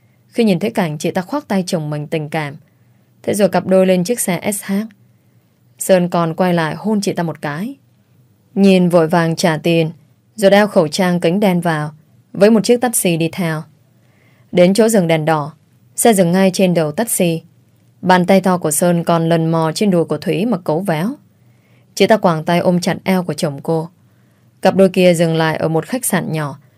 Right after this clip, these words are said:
rồi quấn lấy nhau đi vào bên trong. Nhìn không còn sức lực để đi vào theo nữa. Đôi mắt của cô như có hàng vạn chiếc gai nhọn vô hình đâm vào,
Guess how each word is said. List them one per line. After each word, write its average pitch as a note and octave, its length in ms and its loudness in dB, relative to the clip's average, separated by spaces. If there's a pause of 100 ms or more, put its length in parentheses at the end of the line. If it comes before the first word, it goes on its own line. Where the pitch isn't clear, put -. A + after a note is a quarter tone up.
(200)
rồi F3 180 2
quấn F3+ 200 4
lấy C4+ 100 2
nhau G3 260 2
đi E3+ 120 0
vào D#3+ 140 0
bên D#3+ 180 0
trong. D#3+ 300 -4 (800)
Nhìn F3+ 220 4
không G3 220 0
còn E3 240 0
sức C#4 180 -2
lực F#3+ 240 0
để E3 100 0
đi G3+ 120 2
vào E3 260 -2
theo F3 200 -4
nữa. F3 260 -4 (760)
Đôi G3+ 140 4
mắt C4 180 2
của E3+ 100 2
cô F3+ 220 2
như F3+ 100 2
có F#3+ 120 -2
hàng E3+ 340 -4
vạn D#3 300 -2
chiếc B3+ 180 -4
gai F#3+ 180 0
nhọn D#3+ 300 -4 (140)
vô G3+ 260 2
hình D#3+ 320 -2
đâm F#3+ 180 2
vào, D3+ 300 -6